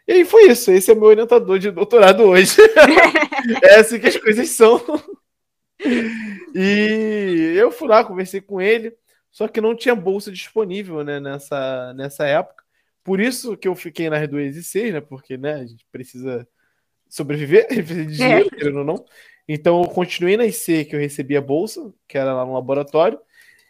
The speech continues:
Speaker 1: e fui pegando aos poucos as coisas dessa segunda I C, que, confesso, foi bem difícil, porque era muita programação, e, tipo, por mais que eu tivesse,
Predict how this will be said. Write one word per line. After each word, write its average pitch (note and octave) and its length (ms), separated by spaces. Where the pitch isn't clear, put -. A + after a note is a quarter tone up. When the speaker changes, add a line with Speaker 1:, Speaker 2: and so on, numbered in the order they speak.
Speaker 1:
e A#3 240
fui A#3 360
pegando F3 420
aos G3+ 140
poucos A#3 520
as G#3 140
coisas F#3 280
dessa F3+ 240
segunda D#3 380
I G3+ 60
C, G#3 360
que, D#3+ 220
confesso, D#3 480
foi D3+ 100
bem D#3+ 200
difícil, F#3+ 520
porque D3+ 300
era C3 440
muita D3+ 280
programação, D3+ 720
e, E3+ 60
tipo, - 440
por D#3 100
mais C4 180
que A3 60
eu G#3 40
tivesse, D3 960